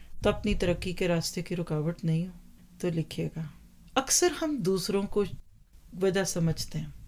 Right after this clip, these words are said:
फलां आगे नहीं बढ़ने देता, फलां leg pulling करता है, फलां काम नहीं देता, फलां मेरी request को नहीं मानता, फलां, फलां, फलां, फलां। और जैसे मैंने शुरू में कहा कि बीवियाँ तो बड़ी फारिग हो जाती हैं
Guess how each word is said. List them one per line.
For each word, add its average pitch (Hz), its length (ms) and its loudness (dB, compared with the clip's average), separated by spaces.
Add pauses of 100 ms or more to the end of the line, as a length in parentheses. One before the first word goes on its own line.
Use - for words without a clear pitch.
(200)
फलां 214 200 8
आगे 220 180 6
नहीं 226 120 6
बढ़ने 202 320 2
देता, 180 580 -4 (720)
फलां 190 220 4
leg 185 220 0
pulling 185 280 0
करता 175 340 -2
है, 170 280 0 (460)
फलां 190 300 0
काम 175 240 2
नहीं 185 240 4
देता, 170 640 0 (520)
फलां 214 260 10
मेरी 202 260 4
request 185 480 0
को 190 80 0
नहीं 185 200 0
मानता, 165 720 2 (300)
फलां, 247 260 8
फलां, 180 320 0
फलां, 165 360 2
फलां। 202 260 4
और 214 100 8
जैसे 214 260 10
मैंने 208 240 12
शुरू 190 220 4
में 190 140 2
कहा 190 140 2
कि 190 160 0
बीवियाँ 196 420 2
तो 190 180 0
बड़ी 220 280 4
फारिग 180 320 2
हो 175 100 4
जाती 175 300 2
हैं 202 220 -2